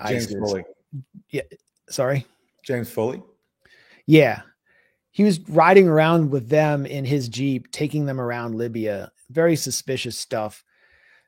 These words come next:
Speaker 2: Um, I'll get more into that. And he was captured by Libyan forces. His family portrayed him as a combatant,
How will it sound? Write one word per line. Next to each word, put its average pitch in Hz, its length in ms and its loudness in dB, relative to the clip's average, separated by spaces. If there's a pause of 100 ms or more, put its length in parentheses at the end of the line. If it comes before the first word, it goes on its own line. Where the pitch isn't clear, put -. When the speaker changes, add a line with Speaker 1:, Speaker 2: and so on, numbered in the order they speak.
(220)
Speaker 2:
Um, 127 500 -10 (120)
I'll 170 100 2
get 139 180 6
more 143 200 -4
into 131 240 -6
that. 104 300 -6 (1600)
And 147 440 0 (720)
he 190 180 0
was 180 140 2
captured 147 520 0
by 123 120 -4
Libyan 135 340 -2
forces. 139 440 -2
His 139 140 -4
family 165 320 4
portrayed 147 380 2
him 139 80 -2
as 127 120 -4
a 131 60 -8
combatant, 139 800 -6